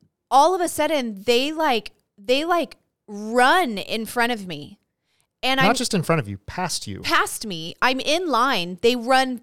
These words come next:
Speaker 1: f-, in front of me and move right in front of me. And I'm not talking about three.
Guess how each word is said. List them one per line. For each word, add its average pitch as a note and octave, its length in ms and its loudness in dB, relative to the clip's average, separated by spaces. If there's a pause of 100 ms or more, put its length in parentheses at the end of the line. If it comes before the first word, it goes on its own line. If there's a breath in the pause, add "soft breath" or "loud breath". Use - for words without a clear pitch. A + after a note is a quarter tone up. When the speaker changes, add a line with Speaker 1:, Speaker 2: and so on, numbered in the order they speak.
Speaker 1:
f-, - 280 -20
in D4+ 240 -2
front D4 300 0
of C#4+ 180 -4
me G3+ 280 -4 (100)
and A3 300 -2
move C4 500 -2
right A#3+ 220 0
in C#4 120 -4
front C4 160 -4
of C4+ 40 -4
me. B3 180 -6
And A3 100 -2
I'm C4+ 160 2
not G#4+ 200 -2
talking A#3+ 400 -4
about G3+ 260 -2
three. F#3 540 -10